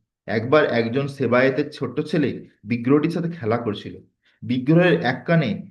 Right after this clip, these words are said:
একটি ছোট্ট কাঠি ঢুকিয়ে অন্য কান দিয়ে বের করে দেয়, কিন্তু সেই কাঠিতে রক্ত লেগেছিল এবং সেই ছেলেটি সেদিনই রক্ত বমি করে মারা যায়। হ্যাঁ, তো এর থেকে কি বোঝা যায়? যে রাধারমণজি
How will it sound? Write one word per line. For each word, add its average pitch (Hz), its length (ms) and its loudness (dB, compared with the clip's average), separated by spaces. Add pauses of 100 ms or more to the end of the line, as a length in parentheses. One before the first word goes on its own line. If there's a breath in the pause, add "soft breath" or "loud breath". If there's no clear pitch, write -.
একটি 170 260 -6
ছোট্ট 156 280 0
কাঠি 156 360 2
ঢুকিয়ে 135 680 -2 (140)
অন্য 143 280 0
কান 156 280 0
দিয়ে 160 140 2
বের 131 260 -2
করে 139 200 0
দেয়, 90 220 -4 (400)
কিন্তু 156 600 -6
সেই 147 160 -6
কাঠিতে 135 420 0
রক্ত 117 320 -2
লেগেছিল 120 460 -2 (460)
এবং 151 260 -6
সেই 143 260 -6
ছেলেটি 151 580 -4 (160)
সেদিনই 156 380 2
রক্ত 123 340 2
বমি 143 360 -2
করে 117 400 -2 (160)
মারা 104 300 -2
যায়। 95 280 -10 (1080)
হ্যাঁ, 117 260 -8 (540)
তো 120 240 2
এর 117 240 -2
থেকে 143 180 0
কি 143 100 2
বোঝা 131 240 0
যায়? 147 240 -2 (520)
যে 113 260 -4
রাধারমণজি 127 880 -4